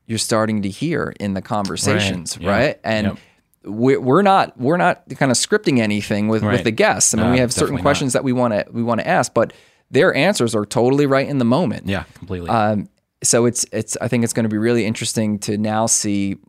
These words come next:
Speaker 1: uh, more themes that, that come up. Um, and I'm looking forward to, to another twenty-five episodes to
Speaker 2: Yep.
Speaker 1: see, you know, like, what else comes of it.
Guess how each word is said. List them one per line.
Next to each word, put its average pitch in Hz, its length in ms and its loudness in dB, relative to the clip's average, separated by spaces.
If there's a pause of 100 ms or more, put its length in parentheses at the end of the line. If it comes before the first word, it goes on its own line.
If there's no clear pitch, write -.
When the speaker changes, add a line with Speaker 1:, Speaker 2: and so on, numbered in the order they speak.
(180)
Speaker 1:
uh, 98 140 -4
more 110 280 0
themes 110 720 0
that, 95 260 -4
that 90 180 -4
come 104 240 -2
up. 185 240 2 (460)
Um, 110 380 -2
and 104 160 -2
I'm 104 100 -2
looking 107 280 -4
forward 107 420 0
to, 98 400 -4
to 113 120 -6
another 110 220 0
twenty-five - 460 -8
episodes 90 520 -6
to - 80 -4
Speaker 2:
Yep. 107 80 -2
Speaker 1:
see, 95 60 -4
you 90 160 -6
know, 87 140 -6
like, 95 180 -10
what 104 160 -4
else 92 160 -4
comes 170 280 -4
of 160 80 -4
it. 160 160 -4